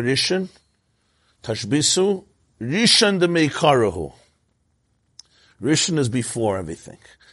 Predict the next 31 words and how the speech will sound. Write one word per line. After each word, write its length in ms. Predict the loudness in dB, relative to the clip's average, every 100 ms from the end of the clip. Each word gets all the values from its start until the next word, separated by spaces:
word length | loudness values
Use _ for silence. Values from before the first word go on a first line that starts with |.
| _ _ -10
We 100 | -6
touch 260 | 0 0 4
Ach 160 | 2
b'yom 320 | 2 -2 -2 0
Rishon 500 | 0 0 0 -4 -4
means 240 | -6 0
Erev 340 | 4 4 4
Pesach. 760 | 0 -4 -4 -8 -12 -20 -20 -16
<laughs> 880 | -16 _ _ _ _ -20 -20 _ 0
Rishon 440 | 2 4 4 2
de 80 | 2
Meikara, 640 | 2 2 2 2 2 0
Harishon 640 | -2 0 2 2 2 2 4
Adam 320 | 6 6 2
Teled. 600 | -2 -2 -2 -4 -8 -20 _ _ _ _ _ _ _
Who 120 | -2 6
was 160 | 6
born 280 | 6 4 4
before 360 | 2 2 2 2
Rishon? 420 | 2 -2 -10 -12 _ -2
Rishon 360 | 0 2 0 -2
sometimes 280 | -4 -2
means 200 | -4 -6
first, 520 | -6 -4 -2 -4 -8 -14 _ _ -20 -12
and 120 | -2
Rishon 280 | 0 0 0
sometimes 240 | 0 0
means 160 | -2 0
before 340 | 0 2 4
the 120 | 2 2
first. 580 | -2 -4 -4 -6 -10